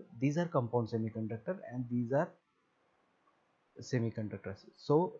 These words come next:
they all can be pure or they all can be extrinsic. So, uh, for the time being, let's consider I am talking about only silicon and germanium.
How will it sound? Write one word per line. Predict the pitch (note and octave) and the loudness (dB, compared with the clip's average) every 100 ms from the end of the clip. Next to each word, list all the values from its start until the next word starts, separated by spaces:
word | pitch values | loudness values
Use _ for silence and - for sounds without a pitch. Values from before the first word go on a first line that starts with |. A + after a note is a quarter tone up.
| - | -8
they | C3+ C#3+ | 6 6
all | D3+ D3+ | 8 6
can | D3+ C#3+ | 6 4
be | C3+ | 4
pure | C#3 A#2+ C3+ F#3+ | 2 4 4 4
or | B2 A#2 | 2 0
they | A#2 A#2+ - | 0 -2 -2
all | B2+ B2 | -2 -2
can | A#2 A2+ A2+ | -2 -2 0
be | C#3+ | -2
extrinsic. | A#2 - A2+ A2 G#2 - - - | -2 -14 -10 -10 -10 -20 -20 -16
So, | - E3+ F3 E3 _ - D3+ | -2 0 0 -6 _ -6 2
uh, | C3+ B2+ | 2 4
for | - D3+ | 6 6
the | |
time | D#3 D#3+ G3 | 8 6 8
being, | F#3 E3 | 6 6
let's | E3+ | 4
consider | E3 C#3+ D3+ D#3 | 4 2 4 4
I | D3 | 4
am | C#3+ | 0
talking | B2+ C#3 C3 | -2 -4 -2
about | C3+ C3 | 0 0
only | B2 C3 | -2 -6
silicon | C3 A#2 A#2 A2 | -6 -6 -6 -10
and | G#2+ | -12
germanium. | G#2 A2 A2+ G#2+ G#2 | -10 -8 -8 -14 -16